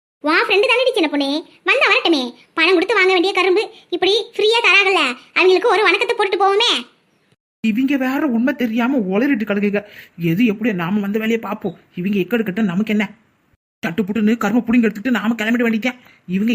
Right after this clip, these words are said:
Speaker 2: எப்படியாச்சும் அந்த காவல்காரங்கிட்ட மாட்டிக்கிட்டு சிக்கி சின்ன பையனா ஆகட்டும். ஆ, வந்துரு, வந்துரு, வந்துரு, வந்துட்டே. ஐயா, நான் ஒரு கரும்பை புடுங்கிட்டேனே.
Speaker 1: நானும் புடுங்கிட்டேனே. அடேங்கப்பா, என்ன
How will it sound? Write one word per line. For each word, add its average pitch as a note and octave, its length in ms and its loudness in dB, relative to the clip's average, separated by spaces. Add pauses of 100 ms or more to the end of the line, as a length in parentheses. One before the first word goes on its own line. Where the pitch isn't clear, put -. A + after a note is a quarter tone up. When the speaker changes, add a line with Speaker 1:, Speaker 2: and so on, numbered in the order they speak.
Speaker 2:
எப்படியாச்சும் G#3+ 400 -2
அந்த A#3+ 120 -4
காவல்காரங்கிட்ட G#3+ 560 -2
மாட்டிக்கிட்டு A3+ 400 -2
சிக்கி B3+ 180 -4
சின்ன A#3+ 180 0
பையனா A#3+ 240 0
ஆகட்டும். G#3+ 280 -4 (720)
ஆ, - 80 -8 (540)
வந்துரு, A#3+ 300 -4
வந்துரு, D4 260 -4
வந்துரு, D#4+ 200 -4 (200)
வந்துட்டே. G#4+ 480 -2 (880)
ஐயா, D#4+ 340 0 (260)
நான் C4 220 2
ஒரு C#4 180 2
கரும்பை D#4+ 300 4
புடுங்கிட்டேனே. D#4+ 580 0 (960)
Speaker 1:
நானும் D#5 500 2
புடுங்கிட்டேனே. D5 640 -2 (840)
அடேங்கப்பா, A#4+ 560 2 (500)
என்ன C5 120 2